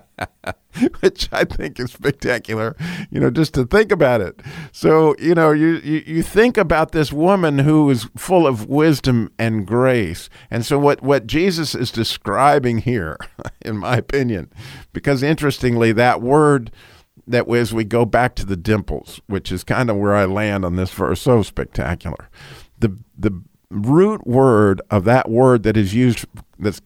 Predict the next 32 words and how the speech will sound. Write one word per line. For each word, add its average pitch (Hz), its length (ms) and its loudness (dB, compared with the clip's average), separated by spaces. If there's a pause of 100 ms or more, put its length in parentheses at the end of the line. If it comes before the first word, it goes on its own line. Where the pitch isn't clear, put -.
translated 101 680 -2
rose 104 340 4
in 82 60 -4
the 87 80 -2
King 95 260 -2
James 104 280 0
Version, 87 400 -2
it's 95 140 -4 (100)
translated 98 540 -2
circlets 98 540 -2 (320)
in 107 160 -4
other 139 260 4
versions, 98 640 0 (280)
but 104 140 2
we're 135 180 4
talking 143 300 2
about 123 240 2
these 117 320 0 (300)
half 139 260 0
circles 107 420 -2
on 107 140 2
your 95 100 -2
face. 107 540 0 (480)
But 107 100 0
if 110 160 -2
you 156 140 2
look 151 240 2
at 101 100 -2
what 113 160 0
that 113 200 2
word 113 260 2
is, 107 720 2